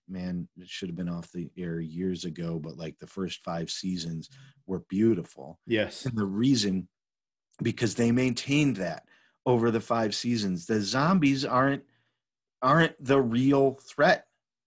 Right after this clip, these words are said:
Speaker 2: Yeah.
Speaker 1: The, the real threat is the people that are still alive.
Speaker 2: Yes.
Speaker 1: You know?
Speaker 2: I, I agree. And the, the, the, f-, the, the failing of, of, I think the f-, the, the part where,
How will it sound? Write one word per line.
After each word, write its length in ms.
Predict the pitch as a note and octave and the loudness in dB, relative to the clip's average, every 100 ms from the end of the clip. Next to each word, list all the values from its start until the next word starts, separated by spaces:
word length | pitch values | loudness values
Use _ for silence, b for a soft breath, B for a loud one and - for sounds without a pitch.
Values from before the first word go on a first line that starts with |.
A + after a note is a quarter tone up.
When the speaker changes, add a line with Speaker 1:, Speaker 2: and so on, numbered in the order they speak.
| _ _ _ - | _ _ _ -8
Speaker 2:
Yeah. 120 | G#2 | 0
Speaker 1:
The, 100 | A2+ | 0
the 260 | A#2+ A#2 A2+ | 0 2 2
real 300 | A2 D3+ D3+ | 4 6 6
threat 340 | - - E3+ - | 4 2 2 2
is 360 | A#2+ A2 - | 2 2 -2
the 120 | - A2+ | -4 -4
people 420 | - C#3+ C#3 A#2+ | -2 -2 0 2
that 140 | B2 | 2
are 100 | A2+ | 2
still 300 | G#2 - B2+ | 0 -2 -2
alive. 560 | G#2+ G2 A#2+ B2 E2+ - _ _ _ - | 0 0 2 2 0 -10 _ _ _ -8
Speaker 2:
Yes. 340 | A2 G2+ - _ _ _ _ _ - | -6 -6 -12 _ _ _ _ _ -2
Speaker 1:
You 120 | A2 | 2
know? 320 | G#2 A#2 A#2+ _ _ | 4 2 -2 _ _
Speaker 2:
I, 60 | C#3 | -2
I 20 | |
agree. 320 | C3 B2 C3+ - | 0 0 -2 0
And 260 | C#3 D3+ D3+ C#3+ | -2 -2 -6 -4
the, 140 | C#3+ D#3+ | 2 2
the, 180 | C3+ C#3+ | 2 -2
the, 160 | C3 | -2
f-, 280 | A2 - - _ _ - | -2 -8 -20 _ _ -4
the, 400 | C3 A#2+ A#2 B2+ | -2 0 -2 -4
the 180 | A#2+ B2 | -4 -4
failing 840 | - - D#3 E3 F3 E3+ D3+ C3 | -6 -4 2 6 6 6 2 -2
of, 340 | A#2+ A#2 A#2 - | -2 -4 -8 -12
of, 280 | A#2 G#2+ G#2 | -6 -6 -6
I 100 | C#3 | -6
think 180 | B2+ C3+ | -6 -6
the 80 | B2 | -10
f-, 120 | - _ - | -10 _ -14
the, 240 | B2+ A#2 A2+ | -8 -6 -6
the 100 | A2+ | -10
part 320 | - B2+ C3+ | -6 -6 -4
where, 300 | A2+ A2 A2 | -4 -4 -8